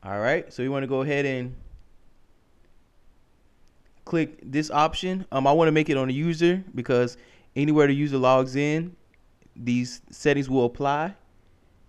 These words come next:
Also, um, you could do it to the computer if you wanna just set it for a certain computer.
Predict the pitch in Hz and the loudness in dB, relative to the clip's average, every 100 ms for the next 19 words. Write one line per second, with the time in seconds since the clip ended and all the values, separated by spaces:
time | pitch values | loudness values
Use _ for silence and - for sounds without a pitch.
0 | _ _ 117 123 123 131 123 123 123 123 | _ _ -4 -4 -4 -4 -2 -4 -4 -4
1 | 120 135 - 160 156 139 139 135 127 127 | -4 -6 0 0 0 0 0 0 -4 -4
2 | 117 160 160 160 - 120 127 123 120 - | -4 0 0 0 0 -2 -2 -2 -4 -2
3 | 135 127 127 117 - 135 127 120 - 151 | 0 0 0 0 2 -2 0 -6 -2 0
4 | 160 | 0